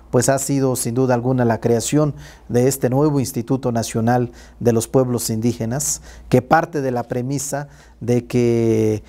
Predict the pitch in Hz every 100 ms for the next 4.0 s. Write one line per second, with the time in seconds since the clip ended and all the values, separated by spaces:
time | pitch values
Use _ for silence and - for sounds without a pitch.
0 | - - 120 127 131 123 - 147 139 -
1 | 117 117 123 - 120 117 123 131 123 117
2 | - 156 120 131 131 127 117 123 123 113
3 | 127 120 117 110 110 - 127 123 -